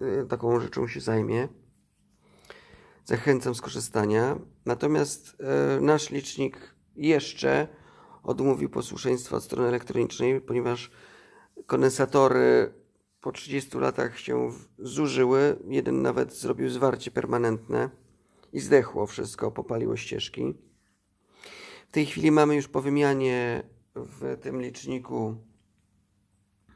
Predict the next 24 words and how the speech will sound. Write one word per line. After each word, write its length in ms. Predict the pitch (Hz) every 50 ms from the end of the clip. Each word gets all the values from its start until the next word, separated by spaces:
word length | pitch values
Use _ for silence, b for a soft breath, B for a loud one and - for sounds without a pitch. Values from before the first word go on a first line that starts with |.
| B B B B B B B B B B
wszystkie 560 | - - 165 156 - - 156 147 135 131 131 127
kondensatory 680 | - 147 139 139 135 135 139 113 143 143 139 135 131 127
i 280 | 127 127 123 123 123
ca-, 260 | - - 143 135 - -
i 200 | - 131 131 135
elektronikę 680 | 131 131 135 - - - 131 123 127 123 120 - 117
całą, 520 | 110 - - 113 110 117 120 127 139 143 151
s-, 280 | 156 147 - - -
układy 400 | - - - - 131 123 120 123
scalone, 380 | 113 117 - 113 113 117 127 135
co 200 | 131 - - -
nie 160 | 135 131 127
było 240 | 127 135 131 131 127
łatwe 320 | 123 123 123 120 - -
do 100 | - 123
dostania, 520 | 117 120 113 117 - 113 110 110 120 131 139 B B B B B B B B B B B B -
bo 80 | -
po 140 | - 131 127
trzydziestu 600 | 113 - - - 131 131 139 143 120 - - 117
latach 440 | 127 127 127 123 123 - 117 117 -
to 140 | - - 113
są 200 | 113 123 120 113
części 440 | - 127 120 117 117 - - 123
już 420 | 120 120 120 120 120 - - -